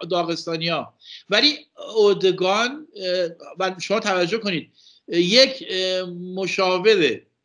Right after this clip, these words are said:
وزیر دفاع آذربایجان ژنرال ترکیه است، ژنرال مشغول به کاره.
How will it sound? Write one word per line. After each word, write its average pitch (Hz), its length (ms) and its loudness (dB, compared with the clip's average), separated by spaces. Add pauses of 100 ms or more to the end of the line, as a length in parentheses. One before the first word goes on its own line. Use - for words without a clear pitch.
(440)
وزیر 190 600 0
دفاع 175 420 0
آذربایجان 170 1200 -2
ژنرال 185 600 4
ترکیه 165 560 0
است، 165 320 -2
ژنرال 165 260 -2
مشغول 165 360 -4
به 147 140 0
کاره. 160 580 0